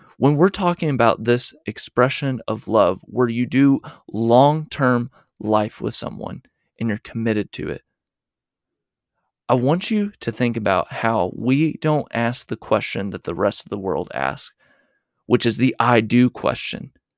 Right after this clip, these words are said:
but instead the "Do I" questions.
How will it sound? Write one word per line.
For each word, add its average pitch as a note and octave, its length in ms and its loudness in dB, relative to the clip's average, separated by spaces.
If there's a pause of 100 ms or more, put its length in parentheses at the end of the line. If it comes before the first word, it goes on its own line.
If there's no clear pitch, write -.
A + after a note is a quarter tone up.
(360)
but B2+ 160 2
instead A#2 600 2
the B2 120 2
"Do C3 380 2
I" A2 300 4
questions. - 720 -10